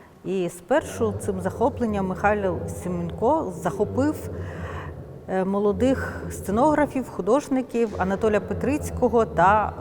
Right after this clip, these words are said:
Роберта Лісовського, створивши з ними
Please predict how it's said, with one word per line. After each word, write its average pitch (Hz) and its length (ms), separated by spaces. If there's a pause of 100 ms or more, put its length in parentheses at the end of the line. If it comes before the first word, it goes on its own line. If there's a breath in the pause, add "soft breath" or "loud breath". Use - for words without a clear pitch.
Роберта 196 720
Лісовського, 160 920 (680 loud breath)
створивши 220 540
з - 80
ними 254 500